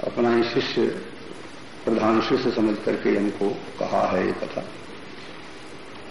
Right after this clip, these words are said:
एक बार ये बद्रीनारायण जो हैं, वहां सनकादिक महर्षि लोग सत्संग के लिए गए, वहां उन्होंने नारद जी को देखा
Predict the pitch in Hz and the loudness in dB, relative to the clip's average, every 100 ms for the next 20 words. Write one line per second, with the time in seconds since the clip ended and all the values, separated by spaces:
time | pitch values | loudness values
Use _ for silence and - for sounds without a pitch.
0 | - - - - 127 139 123 127 127 143 | -16 -16 -16 0 6 6 8 8 8 8
1 | 156 - - - - - - - - - | 6 4 0 -6 -8 -12 -14 -14 -14 0
2 | 131 127 131 131 135 135 - - - - | 4 8 8 8 6 2 -4 -10 -8 -4
3 | 113 107 120 131 113 113 117 123 107 101 | 2 2 4 6 6 6 4 4 2 2
4 | 90 87 - - - - - - 104 113 | -2 -4 -6 -12 -14 -14 -12 -6 0 2
5 | 117 101 117 117 110 123 123 123 110 104 | 4 2 2 2 2 4 4 4 4 4
6 | 104 - 127 107 110 117 - - 117 104 | 2 2 2 4 4 2 -4 -4 -2 -2
7 | - 120 113 110 104 101 95 107 107 78 | 2 2 2 2 4 4 4 4 2 0
8 | - - - - - - - - - - | -6 -10 -12 -12 -14 -14 -14 -14 -16 -16
9 | - - 104 113 113 135 131 123 131 131 | -16 -14 0 2 4 6 6 6 6 6
10 | 110 110 120 120 101 92 87 - | 6 4 4 2 2 0 0 -2